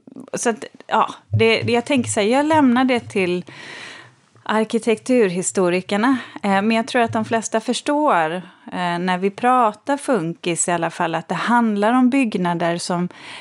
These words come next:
är byggda i, vad ska man säga, som ett rätblock egentligen.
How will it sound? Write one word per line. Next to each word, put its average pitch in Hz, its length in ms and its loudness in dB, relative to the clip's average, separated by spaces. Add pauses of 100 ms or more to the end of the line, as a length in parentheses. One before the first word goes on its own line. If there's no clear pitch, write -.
(240)
är 185 120 0
byggda 180 600 0
i, 170 480 0
vad 202 100 -2
ska - 160 -2
man 240 120 2
säga, 202 240 0
som 220 180 0
ett 269 160 0
rätblock 277 1000 -2
egentligen. 175 920 -2